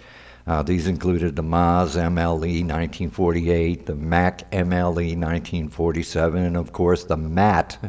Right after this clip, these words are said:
forty-nine from the French state arsenals. Now, the French guns were by no means the first to have folding magazines. That concept dates back to submachine guns like the SIG M K M O,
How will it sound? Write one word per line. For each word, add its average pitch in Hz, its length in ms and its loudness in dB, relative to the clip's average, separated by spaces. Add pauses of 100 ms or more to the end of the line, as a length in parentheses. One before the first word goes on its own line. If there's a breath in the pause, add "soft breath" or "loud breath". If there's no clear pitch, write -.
(180)
forty-nine 85 800 2
from 78 220 -6
the 78 100 -6
French 80 300 -4
state 76 320 -6
arsenals. 73 500 -6 (720 loud breath)
Now, 101 140 2
the 110 80 4
French 190 420 2
guns 170 400 2
were 95 140 4
by 101 180 6
no 139 240 4
means 123 400 2
the - 80 -6
first 107 440 4
to 85 80 2
have 87 260 2
folding 82 400 -2
magazines. - 680 -8 (440 loud breath)
That 80 240 -2
concept 85 560 0
dates 82 300 0
back 78 400 -4
to 80 120 -4
submachine 92 680 -2
guns 82 380 -4
like 73 300 -6
the 80 100 -4
SIG 92 540 0
M 80 280 -4
K 82 340 -2
M 73 200 -2
O, 87 400 0